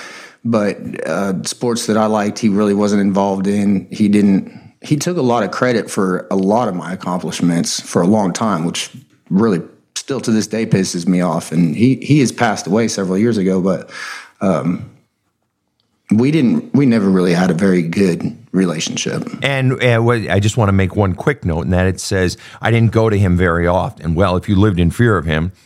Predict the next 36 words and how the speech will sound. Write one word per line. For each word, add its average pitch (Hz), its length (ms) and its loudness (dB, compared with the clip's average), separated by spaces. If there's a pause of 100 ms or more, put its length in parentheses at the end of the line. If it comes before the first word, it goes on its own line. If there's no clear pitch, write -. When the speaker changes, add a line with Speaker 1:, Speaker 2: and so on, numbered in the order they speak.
(240)
Speaker 2:
what - 200 0
you're 104 80 2
saying 80 380 -4
is, 104 260 0 (100)
<clears throat> - 80 -20
when 104 640 4
I'm 92 200 2
afraid 139 320 0
of 92 40 0
someone, 90 400 -2
I'm 104 160 0
not 101 160 -2
gonna 87 140 -4
go 90 140 2
to 87 80 -2
them 87 260 -2
and 80 220 -2
trust - 420 -8
them 67 280 -6 (840)
or 98 260 2
wanna 107 340 0
get 104 200 0
close 113 300 -2
to 92 100 -2
them 76 400 -2 (340)
or 95 380 0
open 98 300 0
up 87 220 -4
to 69 100 -6
them. 65 260 -6 (160)
Isn't 90 160 0
that 92 160 2
basically 95 300 -2
what 87 120 -2
you're 90 80 0
saying? 95 360 -2